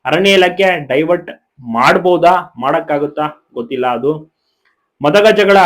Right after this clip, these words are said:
ಕಾಳಗ, ಮದಗಜ ಮಸ್ತಿನಲ್ಲಿ ಇದ್ರೆ ಅದನ್ನ ತಡೆಯೋಕ್ಕಂತೂ ಸಾಧ್ಯ ಇಲ್ಲ.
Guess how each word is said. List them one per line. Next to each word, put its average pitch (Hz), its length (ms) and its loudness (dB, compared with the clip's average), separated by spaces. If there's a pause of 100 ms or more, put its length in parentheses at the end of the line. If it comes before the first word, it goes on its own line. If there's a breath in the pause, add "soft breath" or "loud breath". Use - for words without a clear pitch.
(140)
ಕಾಳಗ, 156 300 0 (460)
ಮದಗಜ 151 560 0 (220)
ಮಸ್ತಿನಲ್ಲಿ 208 720 0
ಇದ್ರೆ 156 640 -2 (800)
ಅದನ್ನ 151 320 0
ತಡೆಯೋಕ್ಕಂತೂ 160 640 2
ಸಾಧ್ಯ 156 400 0
ಇಲ್ಲ. 147 160 2